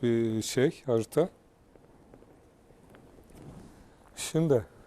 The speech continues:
e, şurası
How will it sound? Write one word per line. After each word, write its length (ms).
e, 80
şurası 640